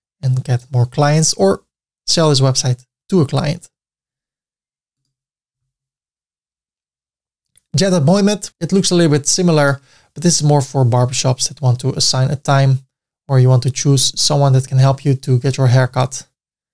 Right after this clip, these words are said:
So let's see. So scroll down, and it's great for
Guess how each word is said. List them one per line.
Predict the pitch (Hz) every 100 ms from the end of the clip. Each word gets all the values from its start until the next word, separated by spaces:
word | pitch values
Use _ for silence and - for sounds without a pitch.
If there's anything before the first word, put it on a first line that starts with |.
| _ _ _ _ _ _ _
So | - 139 - _ _ _ _ _ _ _ _
let's | 139 127
see. | 160 160 127 _ _ _ _ _ _ _
So | -
scroll | 147 - 180
down, | 156 151 151
and | 156
it's | 143
great | - 147 139
for | - 135 123 127